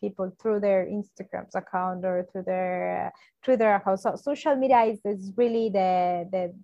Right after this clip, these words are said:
the, the thing right now. And the campaigns sometimes, uh, are, I mean, you can deliver information in a, in a really, uh, not, I don't know if effective, in a fast way. You, you do it immediately.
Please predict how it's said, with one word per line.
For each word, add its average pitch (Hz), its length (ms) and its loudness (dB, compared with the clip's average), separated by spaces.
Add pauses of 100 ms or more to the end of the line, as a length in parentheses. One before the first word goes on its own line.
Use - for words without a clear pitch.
(520)
the, 190 80 -2
the 196 160 -2 (100)
thing 277 240 4
right 185 240 2
now. 170 320 -6 (540)
And 269 160 0
the 302 80 2
campaigns 311 680 -2
sometimes, 240 640 -4
uh, 226 200 2 (200)
are, 214 360 0 (240)
I 214 60 -6
mean, 208 260 -2
you 240 80 -2
can 226 440 -6
deliver 233 440 0
information 202 1080 -4
in 196 180 -8
a, 180 300 -6
in 208 140 -6
a 190 80 -2
really, 202 720 -2 (260)
uh, 208 40 -12 (420)
not, 254 320 0
I 294 80 2
don't 294 120 -4
know 320 120 -2
if 294 120 -2
effective, 226 600 -2
in 247 120 -4
a 233 200 -4
fast 311 340 2
way. 185 240 0
You, 240 120 -2
you 240 180 -2
do 285 80 0
it 277 200 4
immediately. 202 640 0